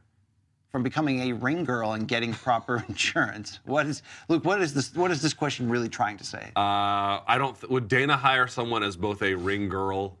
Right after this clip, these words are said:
Speaker 2: and
Speaker 1: So that they can get
Speaker 2: a fighter?
Speaker 1: insurance?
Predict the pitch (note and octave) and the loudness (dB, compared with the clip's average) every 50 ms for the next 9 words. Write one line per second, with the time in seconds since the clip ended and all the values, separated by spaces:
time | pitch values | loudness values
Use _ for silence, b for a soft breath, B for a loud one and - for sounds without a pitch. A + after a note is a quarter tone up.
0 | _ _ - G2+ G2+ G2+ G2+ G2+ G#2 G#2+ G#2+ A2 G#2+ - - - _ _ _ _ | _ _ -4 -2 0 0 0 -2 -2 -2 -4 -4 -6 -8 -12 -20 _ _ _ _
1 | _ - - - D#3 D3+ D3 C#3+ C3+ B2+ C#3 C3 - B2+ B2+ B2+ B2 A#2+ A2+ F#2+ | _ -14 -4 -2 0 0 2 0 0 0 -2 -2 0 0 0 2 0 0 -2 -2
2 | B2+ A2 F#2+ G2+ G#2 G2+ - - | -2 -2 0 0 -2 -4 -6 -14